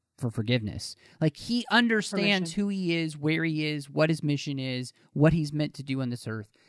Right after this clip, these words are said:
Speaker 1: Strange is that same person. He understands what his purpose, his motivation, and why he's here on this planet, you know? And I thought that was really neat to see that. Whereas, you know, some of the other heroes are,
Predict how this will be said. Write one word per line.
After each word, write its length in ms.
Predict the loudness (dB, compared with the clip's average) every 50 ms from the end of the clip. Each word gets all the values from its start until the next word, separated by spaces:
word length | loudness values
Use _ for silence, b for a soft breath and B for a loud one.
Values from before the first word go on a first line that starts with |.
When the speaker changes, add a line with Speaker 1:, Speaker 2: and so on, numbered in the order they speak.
| b b -12
Speaker 1:
Strange 580 | -10 -6 -2 0 2 2 2 2 0 0 0
is 140 | -2 -2 0
that 200 | 0 0 0 -2
same 280 | -2 -2 -2 -2 -2 -2
person. 380 | -2 -2 -2 -2 -2 -4 -6
He 220 | -6 -8 -12 -12 -6 -4
understands 720 | -4 -2 -2 -4 -6 -6 -6 -4 -2 -2 -2 -4 -4 -6
what 160 | -8 -8 -8
his 100 | -10 -12 -10
purpose, 640 | -6 -2 -2 -2 0 2 2 2 2 2 -2 -6
his 160 | -6 -6 -4 -2
motivation, 800 | 0 0 2 2 2 2 2 2 2 2 2 4 4 4 2 b b b b b b -4
and 180 | -2 -2 0
why 260 | 2 2 2 2 0
he's 300 | -4 -6 -6 -8 -8 -8 -6
here 220 | -4 -2 -2 0
on 120 | 0 -2 -2
this 140 | -6 -8
planet, 460 | -6 -4 -4 -4 -4 -4 -6 -8 -12 -12 _
you 140 | -4 -2 0
know? 240 | 0 0 -2 -4 b b b b b b b
And 100 | 0 2
I 20 | 4
thought 220 | 4 4 4 4
that 180 | 2 2 2 0
was 140 | 0 2
really 240 | 4 4 4 4 4
neat 280 | 2 0 0 -2 -4 -6
to 100 | -8 -8
see 480 | -6 -6 -6 -4 -4 -4 -6 -8 -10 -10 -6
that. 400 | -4 -2 -2 -2 -4 -6 -10 -10
Whereas, 720 | -2 2 2 4 4 4 4 4 4 2 2 0 -2 -6 -6 -4
you 80 | -2 0
know, 160 | 2 0 0
some 180 | 0 0 -2 0
of 60 | 2
the 120 | 2 2
other 180 | 4 4 2 2
heroes 580 | 2 2 4 4 4 2 2 0 0 -2 -2 -2
are, 340 | -4 -4 -4 -6 -8 -10